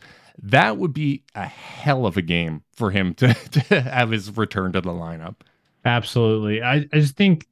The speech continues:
Speaker 2: you know, this, this early stretch, winning games that, you know, are less than ideal, like
Speaker 1: Mm-hmm.
Speaker 2: tonight, or, you know, beating Boston on the road without Darius, like, these wins really, really matter,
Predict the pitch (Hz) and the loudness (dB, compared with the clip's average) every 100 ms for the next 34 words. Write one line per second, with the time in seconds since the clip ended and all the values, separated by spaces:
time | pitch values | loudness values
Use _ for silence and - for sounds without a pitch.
0 | - 139 117 104 107 127 127 120 131 - | 2 4 6 4 0 -2 0 0 -2 -12
1 | _ 139 143 151 165 170 196 170 - 117 | _ 2 4 4 4 6 4 2 2 4
2 | 107 127 - 120 127 165 147 120 117 107 | 4 0 0 2 6 6 6 6 4 4
3 | 120 104 101 - _ _ _ 147 120 107 | 4 4 2 -6 _ _ _ 4 4 4
4 | 127 120 117 117 110 - 135 110 110 101 | 2 4 4 4 -2 2 2 2 0 0
5 | 98 107 113 - _ 110 107 95 104 98 | 2 2 2 -2 _ 2 4 4 2 4
6 | 98 104 101 95 90 90 - - _ - | 2 2 2 2 2 -2 -6 -20 _ 2
7 | 120 101 90 90 107 107 98 98 95 - | 4 6 4 4 4 6 4 4 2 0
8 | 113 101 98 101 92 92 95 95 98 101 | 2 4 6 4 6 4 4 4 2 2
9 | 98 92 98 95 95 98 98 - 110 101 | 0 -2 0 2 2 2 0 0 -2 -2
10 | _ _ _ 123 151 - 190 180 117 104 | _ _ _ 4 4 4 6 8 8 6
11 | 117 120 113 107 101 98 90 87 87 85 | 6 6 6 6 6 8 8 6 4 2
12 | 85 | -2